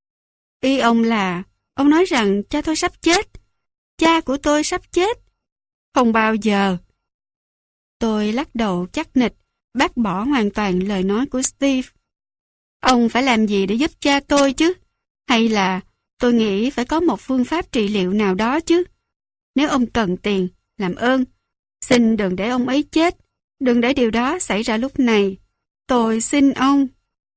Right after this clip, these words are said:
Tôi vang lên, như thể Steve có thể quyết định số phận của cha tôi vậy. "David, nghe đây, bình tĩnh nào. Tôi không biết,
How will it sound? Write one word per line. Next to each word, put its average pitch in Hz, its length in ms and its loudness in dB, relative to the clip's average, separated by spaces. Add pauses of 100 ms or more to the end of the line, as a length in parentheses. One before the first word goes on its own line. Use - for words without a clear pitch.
(520)
Tôi 233 360 4
vang 220 260 2
lên, 220 280 2 (400)
như 220 160 2
thể 202 360 0
Steve 247 440 2
có 269 140 -2
thể 196 220 -2
quyết 294 200 -2
định 185 260 0
số 285 220 0
phận 175 320 -2
của 233 200 -4
cha 269 300 0
tôi 262 140 0
vậy. 185 280 -2 (1300)
"David, 220 400 2 (180)
nghe 240 300 2
đây, 247 280 2 (320)
bình 196 300 0
tĩnh 190 280 2
nào. 214 280 4 (680)
Tôi 233 120 0
không 208 300 0
biết, 277 300 2